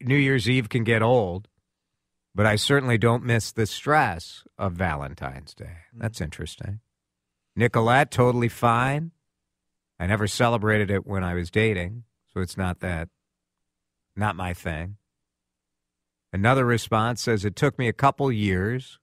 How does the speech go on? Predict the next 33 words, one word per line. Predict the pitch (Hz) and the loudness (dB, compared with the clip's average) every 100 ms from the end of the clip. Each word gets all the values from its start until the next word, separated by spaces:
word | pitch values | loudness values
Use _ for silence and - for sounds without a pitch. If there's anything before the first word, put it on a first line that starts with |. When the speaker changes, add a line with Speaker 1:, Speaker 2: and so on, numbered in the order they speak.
| - 92 | -20 -10
Speaker 1:
being | 98 101 98 95 | -2 0 0 -4
single, | 87 - 101 82 73 101 - _ _ _ _ _ - | -6 -4 -4 -4 -6 -8 -10 _ _ _ _ _ -4
but | 92 | 0
I | 90 | 2
got | 101 104 - | 4 2 2
over | 117 113 90 82 71 | 2 2 0 -4 -6
it. | 80 117 _ _ _ _ _ - | -8 -12 _ _ _ _ _ -4
My | 98 | -2
side | 90 - 113 117 113 | -2 0 0 0 0
gig | 110 104 | 0 0
is | 98 82 | -2 -6
food | - 160 175 | -4 -2 0
delivery, | 117 82 71 - 78 92 120 _ _ _ _ _ _ | -2 -4 -8 -14 -16 -16 -18 _ _ _ _ _ _
and | 92 | 0
usually | 95 131 101 104 | 2 4 2 0
Valentine's | 90 107 127 110 101 95 90 | 2 2 2 0 0 0 -2
Day | 98 98 113 | -2 0 0
is | 107 - | -2 -4
three | - 123 | -4 0
hundred | 113 113 | 0 0
dollars | 113 113 120 117 | 0 0 0 -4
in | 120 | -6
tips | 113 151 143 - | -4 -6 -6 -8
day, | 90 180 | -4 -2
Speaker 2:
Hey. | 202 | -4
Speaker 1:
so | - 92 | -6 -6
that's | 104 107 | -4 -2
all | 127 123 | -2 0
I | 127 | 2
Speaker 2:
There | 214 208 | 2 2
you | 147 | 0
Speaker 1:
see." | |
Speaker 2:
go. | 131 143 | 0 -2